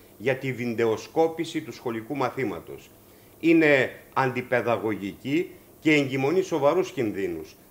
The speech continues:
Δεν πρέπει και δεν θα εφαρμοστεί. Η δικαιολογημένη δυσαρέσκεια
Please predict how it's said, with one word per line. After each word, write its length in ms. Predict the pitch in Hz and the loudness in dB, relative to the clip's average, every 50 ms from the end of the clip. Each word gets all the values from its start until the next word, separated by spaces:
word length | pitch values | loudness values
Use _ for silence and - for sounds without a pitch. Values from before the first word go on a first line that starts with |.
| - - | -20 -6
Δεν 260 | 101 151 185 185 185 - | -2 2 2 2 2 2
πρέπει 640 | 156 156 160 175 175 175 - 196 202 202 196 - - - - - | 4 6 6 6 4 2 0 -2 -2 -2 -4 -8 -16 -20 -20 -14
και 200 | - - 151 135 | 0 2 2 2
δεν 260 | 123 - 180 208 202 175 | 4 4 4 6 6 4
θα 200 | - - 131 110 | 0 -2 -2 -2
εφαρμοστεί. 800 | 95 - - 95 98 87 90 87 85 - - - 82 73 69 - - - - - - - - - - | -2 -2 -6 -8 -6 -6 -6 -8 -10 -10 -12 -14 -12 -14 -14 -16 -20 -20 -20 -20 -20 -20 -20 -14 -8
Η 100 | - 139 | -6 -4
δικαιολογημένη 880 | 127 143 143 135 143 143 139 135 135 117 123 143 160 196 202 202 196 | -2 -4 -4 0 2 2 2 2 2 0 0 0 0 2 2 0 -2
δυσαρέσκεια 1040 | 165 151 170 160 - - 147 139 147 180 190 175 - - - - - 87 80 71 - | -2 -4 -6 -6 0 2 4 4 4 4 2 0 0 -6 -14 -14 -12 -10 -10 -10 -12